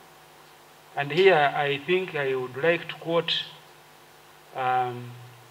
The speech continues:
late one great African who died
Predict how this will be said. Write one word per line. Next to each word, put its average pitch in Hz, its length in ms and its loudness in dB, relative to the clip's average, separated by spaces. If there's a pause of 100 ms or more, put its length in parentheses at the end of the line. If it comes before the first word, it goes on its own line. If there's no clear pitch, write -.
(600)
late 180 580 2 (1800)
one 180 260 2
great 165 260 0
African 165 720 -4 (1500)
who 165 120 -6
died 160 360 4